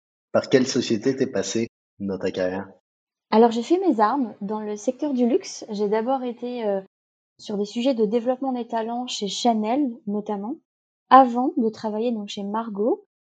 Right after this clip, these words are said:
Speaker 2: Margot Conseil à l'époque, euh, c'est un cabinet de conseil spécialisé en finance de marché. Donc, j'y ai passé deux ans. Ensuite, il y a eu donc cet épisode au sein de chez Criteo,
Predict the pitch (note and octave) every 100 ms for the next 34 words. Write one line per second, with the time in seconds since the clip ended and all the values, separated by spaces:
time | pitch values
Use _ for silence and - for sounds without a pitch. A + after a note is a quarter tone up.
0 | _ G#3 G3+ G#3 G#3+ A3 G#3+ A3+ A3 F#3+
1 | F#3+ G#3+ B3+ - - G3+ G3 F#3+ G#3 G#3
2 | G3 A#3 G#3+ A#3 A#3+ B3 - G3 G3 A3
3 | G#3+ A#3 A3 - C4+ C4 C4 A#3+ G#3+ A3+
4 | B3+ G3+ - G#3+ G#3 G3+ F#3 F#3 - B3
5 | - _ _ _ G#3 F#3+ G3 G#3+ G#3+ G#3
6 | G#3 F3+ G3+ F#3+ G3+ D4 _ _ _ _
7 | _ B3+ B3+ D4+ - A3 A#3 B3 G3+ G3+
8 | F#3+ - A#3+ A#3+ A#3+ A3 A#3 A#3 G#3+ G#3+
9 | G3+ G#3+ G#3+ G3 F#3+ F#3+ F3+ F#3+ - A#3
10 | A3 G#3 G3 -